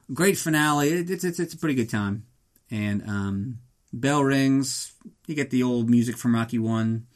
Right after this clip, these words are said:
"Dixon got on the site training and courage." Okay, we get it. We understand what's happening. The beast is gone now. It's out.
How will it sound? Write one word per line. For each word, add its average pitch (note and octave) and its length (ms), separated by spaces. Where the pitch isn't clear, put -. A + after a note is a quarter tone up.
"Dixon E3+ 400
got C#3+ 240
on F3+ 220
the F3+ 60
site E3 340
training A2+ 500
and A#2 160
courage." A#2 560
Okay, C4 500
we C4 280
get A#3 320
it. - 420
We F#3 140
understand B3+ 500
what's A#3+ 180
happening. G3+ 580
The C#3 140
beast G3 280
is D#3 140
gone E3 280
now. A2+ 340
It's D3 180
out. C#3+ 380